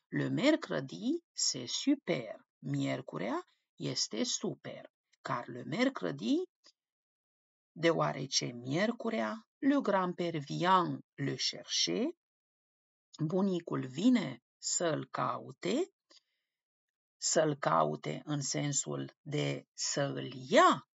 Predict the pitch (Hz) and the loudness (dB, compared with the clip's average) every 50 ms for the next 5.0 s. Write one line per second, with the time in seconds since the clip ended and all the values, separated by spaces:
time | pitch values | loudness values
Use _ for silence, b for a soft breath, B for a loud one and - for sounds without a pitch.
0 | _ _ - - - - 139 127 123 120 120 123 123 135 165 170 - 294 220 165 | _ _ -14 -12 -12 -10 -10 -10 -12 -12 -12 -14 -8 -2 2 2 4 4 2 0
1 | 131 120 107 110 - - - - - 127 127 127 127 131 135 185 269 - B B | -4 -6 -8 -8 -8 -8 -8 -8 -8 -8 -6 -6 -8 -8 -4 -4 -4 -4 B B
2 | B B B B - 160 160 185 - 370 - - B B B B B B _ - | B B B B -12 -4 -2 0 0 0 -2 -8 B B B B B B _ 6
3 | 330 330 311 254 208 170 147 139 139 147 143 139 147 214 262 - - _ - _ | 6 8 8 8 6 6 2 -2 -4 -6 -4 -2 -2 -2 -2 -2 -4 _ -20 _
4 | - 151 143 135 123 - - - 143 - 135 131 143 185 269 392 392 - - - | -6 -4 -4 -4 -4 -6 -8 -8 -8 -8 -6 -8 -4 -2 -2 -2 -2 -4 -6 -8